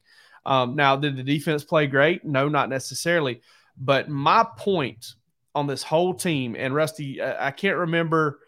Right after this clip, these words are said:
if it was on this very show or, or if, if you and I were talking about it, it all runs together at some point 'cause we talk a lot.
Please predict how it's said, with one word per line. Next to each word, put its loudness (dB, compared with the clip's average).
if -2
it -8
was -2
on 2
this -2
very 0
show 2
or, 2
or 2
if, -4
if -6
you -2
and 0
I 4
were 0
talking 0
about 4
it, -8
it -2
all 6
runs 2
together 0
at -10
some -6
point -10
'cause -16
we -8
talk 0
a -6
lot. -2